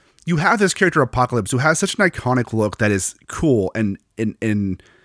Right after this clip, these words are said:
terrifying, and why would you change it so drastically, you know? Like, it's not like his costume was silly.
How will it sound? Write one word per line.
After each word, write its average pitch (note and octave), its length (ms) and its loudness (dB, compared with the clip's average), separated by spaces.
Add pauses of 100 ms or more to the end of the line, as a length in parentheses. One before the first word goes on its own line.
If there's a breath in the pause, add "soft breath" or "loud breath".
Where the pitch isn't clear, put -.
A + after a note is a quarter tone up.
(200 soft breath)
terrifying, A#2 760 2
and B2 320 0
why A2+ 320 0
would F3 220 0
you D#3+ 100 -2
change C#3 380 -2
it B2+ 100 -2
so - 400 0
drastically, G2+ 760 -2
you F#2+ 120 -6
know? F2+ 280 -2 (760)
Like, - 180 0
it's D3+ 160 0
not E3+ 160 -2
like F#3 120 -2
his - 180 -2
costume D#3 360 -2
was A#2+ 140 -2
silly. C3+ 500 -2